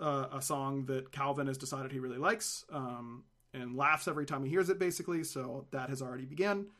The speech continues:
Um, and then, uh, I had Strawberry Swisher Part Three by Dance Gavin Dance stuck in my head for a lot of this week.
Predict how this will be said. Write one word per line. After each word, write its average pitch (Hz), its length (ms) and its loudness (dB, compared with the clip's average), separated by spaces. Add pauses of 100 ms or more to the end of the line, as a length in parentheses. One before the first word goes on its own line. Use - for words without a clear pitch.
(320)
Um, 139 580 4 (580)
and 170 160 4
then, 156 440 6 (160)
uh, 143 340 6 (140)
I 175 120 10
had 196 260 10 (100)
Strawberry 240 680 10
Swisher 208 600 6
Part 202 300 8
Three 165 460 2
by 127 180 -4
Dance 147 300 0
Gavin 147 320 4
Dance 123 280 -6
stuck - 200 -6
in 135 80 -6
my 139 100 -8
head 131 200 2
for - 180 -6
a 147 60 -8
lot - 180 -8
of - 80 -16
this - 180 -14
week. - 280 -14